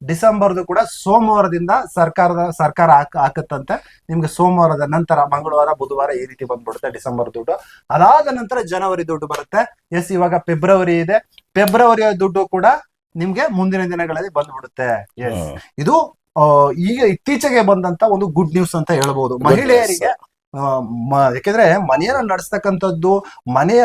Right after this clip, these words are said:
Speaker 1: ಜವಾಬ್ದಾರಿಯನ್ನ ಕಟ್ಟಿಕೊಂಡಿರ್ತಕ್ಕಂಥದ್ದು ಒಬ್ಬ ಮಹಿಳೆ.
Speaker 2: ಹೌದು.
Speaker 1: ಆಯ್ತಾ? ಆ, ಅಂದ್ರೆ ಸರ್ಕಾರ ಮಾಡಿರ್ತಕ್ಕಂಥ ಸವಲತ್ತು ಇದೆಯಲ್ವಾ, ಅದು ಇವತ್ತು ತಲುಪ್ತಾ ಇದೆ ಅಂದ್ರೆ ಅದು ಖುಷಿ ವಿಚಾರ. ಆಯ್ತಾ?
Speaker 2: ಹೌದು.
Speaker 1: ಇನ್ನೊಂದು ದುಃಖದ ವಿಚಾರ ಏನಪ್ಪಾ ಅಂತಂದ್ರೆ, ಆ, ಏನು ಈಗ,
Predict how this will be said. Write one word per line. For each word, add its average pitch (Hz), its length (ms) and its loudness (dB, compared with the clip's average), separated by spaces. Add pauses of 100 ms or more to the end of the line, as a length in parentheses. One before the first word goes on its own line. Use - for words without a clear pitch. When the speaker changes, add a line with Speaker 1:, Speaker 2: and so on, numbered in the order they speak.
(140)
Speaker 1:
ಜವಾಬ್ದಾರಿಯನ್ನ 233 600 0
ಕಟ್ಟಿಕೊಂಡಿರ್ತಕ್ಕಂಥದ್ದು 175 1160 -6
ಒಬ್ಬ 147 220 -4
ಮಹಿಳೆ. 143 320 -6 (300)
Speaker 2:
ಹೌದು. 185 160 6
Speaker 1:
ಆಯ್ತಾ? 165 400 -4 (360)
ಆ, 151 100 2 (640)
ಅಂದ್ರೆ 180 220 -2
ಸರ್ಕಾರ 269 420 -2
ಮಾಡಿರ್ತಕ್ಕಂಥ 233 640 -2
ಸವಲತ್ತು 202 440 -2
ಇದೆಯಲ್ವಾ, 175 360 0
ಅದು 185 220 0
ಇವತ್ತು 190 280 -8
ತಲುಪ್ತಾ 202 400 -4
ಇದೆ 185 120 -2
ಅಂದ್ರೆ 185 160 -4
ಅದು 165 100 -8
ಖುಷಿ 165 260 -4
ವಿಚಾರ. 120 280 -4 (360)
ಆಯ್ತಾ? 120 200 4
Speaker 2:
ಹೌದು. 175 140 0 (180)
Speaker 1:
ಇನ್ನೊಂದು 302 420 2
ದುಃಖದ 262 320 0
ವಿಚಾರ 220 380 2
ಏನಪ್ಪಾ 196 320 -2
ಅಂತಂದ್ರೆ, 175 540 -2 (720)
ಆ, - 20 2
ಏನು 180 500 2
ಈಗ, 160 140 -2